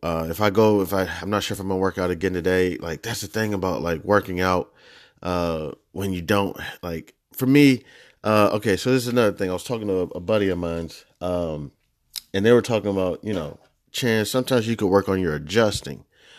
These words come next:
You know, like, you like everything to be a certain way before you can,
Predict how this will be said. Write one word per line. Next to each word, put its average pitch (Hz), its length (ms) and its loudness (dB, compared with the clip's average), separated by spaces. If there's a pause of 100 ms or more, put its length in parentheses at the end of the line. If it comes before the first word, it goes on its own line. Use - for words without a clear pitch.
(180)
You 95 120 -4
know, 92 180 2
like, 85 280 0 (640)
you 120 220 2
like 120 260 6
everything 107 540 2
to 98 100 -12
be 95 600 -4 (200)
a 87 80 -6
certain 92 540 0
way 95 260 4
before 90 400 -4
you 90 300 -6
can, 80 640 -6